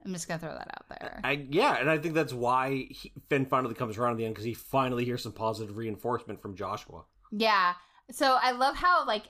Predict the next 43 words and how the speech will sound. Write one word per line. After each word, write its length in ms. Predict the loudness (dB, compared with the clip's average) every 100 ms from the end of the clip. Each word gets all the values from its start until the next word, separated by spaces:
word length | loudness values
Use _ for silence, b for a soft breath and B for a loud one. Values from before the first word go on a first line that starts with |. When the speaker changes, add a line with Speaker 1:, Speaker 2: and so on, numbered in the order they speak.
| -6
Speaker 1:
so 120 | 0 2
I 60 |
have 200 | 4 2
a 20 |
bunch 220 | 0 -4 -4
of 80 |
notes. 420 | -6 -6 -8 -12 -20 B B B _
And, 640 | 0 4 6 4 4 0 -2 -6 -2
um, 800 | 2 4 4 2 0 -2 -6 -10 -14 _ -2
like, 340 | 2 2 0 -12 _
at 160 | -2 2
first 220 | 0 2
I'm 80 | 2
like, 180 | 2 0 -8 b b _
Joshua 320 | 0 0 2 0
is 100 | 0
cool 460 | -2 2 4 4 2
because 280 | -4 -2 0
of, 100 | 2
like, 260 | 2 0 0
the, 380 | 2 2 0 -2
the 80 | -6
cool 260 | -2 0 0
things 200 | -2 -4
he 80 |
did 100 | -2
with, 120 | -2 -2
like, 180 | -4
the 80 | -6
demon 520 | -4 0 4 4 4
and, 120 | 2 -2
like, 200 | -6 -4
building 280 | -4 -4
the 80 | -4
dungeon. 300 | -2 -2 -2
And 120 | -2
I 80 | -2
was 80 | 0
like, 200 | -2 -4 _
"Dang, 480 | 4 4 4 0 -2
Joshua's 480 | 0 0 2 0 0
a 40 |
jerk." 640 | -4 0 2 2 0 -4